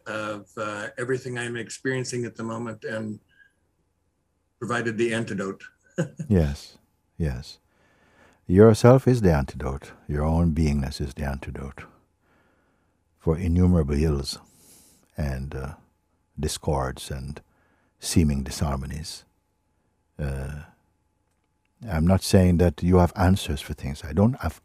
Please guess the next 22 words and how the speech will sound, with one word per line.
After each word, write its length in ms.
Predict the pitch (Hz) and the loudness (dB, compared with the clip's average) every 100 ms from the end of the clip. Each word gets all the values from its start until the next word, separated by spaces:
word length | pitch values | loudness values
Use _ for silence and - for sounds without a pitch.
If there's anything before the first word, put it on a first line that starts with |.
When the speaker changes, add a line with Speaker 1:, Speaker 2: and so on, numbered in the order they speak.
| - | -6
Speaker 2:
answers. 340 | 71 - - | -6 -6 -6
I 60 | 78 | 2
don't 200 | 113 117 - | 2 2 0
have 340 | 87 92 - | 0 0 -6
any 200 | - 62 | -16 -14
answers. 480 | 62 - - 73 - _ _ _ _ _ | -14 -14 -18 -18 -20 _ _ _ _ _
I 100 | - | -6
don't 220 | 78 92 101 | -2 2 2
even 160 | 92 90 | 2 4
carry 280 | 104 98 | 8 8
the 80 | 90 | 6
sense 320 | - 104 92 | 4 4 4
that 100 | - | 2
I 100 | 90 90 | 2 4
know 280 | 92 113 | 6 4
anything. 540 | 78 62 71 - 62 76 _ _ _ _ _ _ _ _ _ _ _ _ _ _ _ _ _ _ - | 2 -6 -10 -12 -16 -18 _ _ _ _ _ _ _ _ _ _ _ _ _ _ _ _ _ _ -12
Uh, 380 | 69 101 107 82 | -12 -12 -10 -2
more 240 | 85 87 | 2 4
that 160 | 98 92 | 4 4
I'm 160 | 82 73 | 2 2
absolutely 520 | 64 - 87 76 87 | -2 -2 -2 0 0
emptiness. 640 | 73 71 69 67 - - | 0 -2 -6 -10 -12 -16